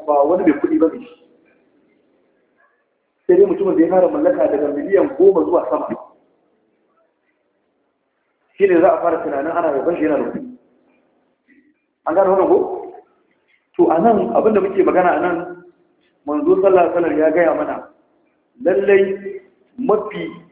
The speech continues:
wato innal aksari wanda suka fi yawa kowa yawan dukiya, sun suka fi karancin, sun suka fi karanci a aljanna. Ba su da yawan sai a aljanna.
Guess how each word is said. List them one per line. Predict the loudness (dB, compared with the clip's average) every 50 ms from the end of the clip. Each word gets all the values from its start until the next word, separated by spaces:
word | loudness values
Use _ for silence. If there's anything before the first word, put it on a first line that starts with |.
| _ _ -2 2
wato | 4 4 4 2 0 0 0 0 0 -2 -6 -10 -12 -16 -18 -20 -20 _ _ -4
innal | -2 0 0 0 0
aksari | -2 -2 -4 -4 -2 0 0 -2 -2 -6 -10 -16 -18 -20 _ _ _ _
wanda | -2 0 2 2 0
suka | 0 0 -2 -2
fi | 0 2 2
yawa | 2 2 2 0 -2 -6 -8 -12 -14 -10 -6
kowa | -2 0 0 0
yawan | 2 2 0 0 -2
dukiya, | -4 -6 -8 -8 -6 -4 -4 -4 -4 -8 -12 -18 -20 _ _ _ _ _ _ _ _
sun | -8 -6 -6
suka | -4 -2 -2
fi | -2 -2 -2 -2
karancin, | 0 0 0 0 -2 -2 -2 0 0 0 0 -2 -6 -12 -16 -20 _ _ _ _ _ _ _ _ _ _ _ _ _ -4
sun | -4 -2
suka | 0 0 -2
fi | 0
karanci | -2 -2 -2 -2 -4 -6 -8 -10 -10 -12 -12 -14 -16 -20 -20 -20 -20 _ _ 0
a | 2 2 2
aljanna. | 2 0 -2 -2 -2 -2 -4 -6 -8 -12 -14 -14 -16 -18 -20 _ _ _ _ _ _ _ _ _ _ -2
Ba | -2 -2 -2
su | 0
da | 2 2
yawan | 2 2 0 -4 -2
sai | 0
a | 0 0
aljanna. | 0 -2 -4 -6 -6 -8 -10 -12